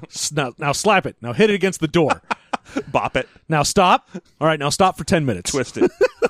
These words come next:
Speaker 1: All right, now go outside. No pants.
Speaker 2: Flick it. Twist it. Kill, kill your parents.
Speaker 1: <laughs> I'll wait. Anyway, uh, Warshak is just gung-ho, ready to go.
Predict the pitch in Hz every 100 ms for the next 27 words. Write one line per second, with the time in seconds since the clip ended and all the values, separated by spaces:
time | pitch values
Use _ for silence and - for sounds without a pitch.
0 | - - - - - _ _ - - 160
1 | 160 170 180 175 190 135 104 131 156 294
2 | 330 269 - - 180 - 98 - 180 _
3 | - 143 120 92 - _ _ _ _ -
4 | - - 170 151 180 139 123 101 - -
5 | - - 156 147 123 101 - - - -
6 | - 302 - - - - - _ - -
7 | - - - - 151 _ _ - 247 240
8 | 220 185 139 123 113 110 _ _ - 180
9 | 190 175 - - 160 220 294 285 - 233
10 | 220 202 - 165 165 160 151 135 - -
11 | _ _ _ _ 170 240 - 113 175 180
12 | 175 156 156 151 147 151 147 123 135 131
13 | 127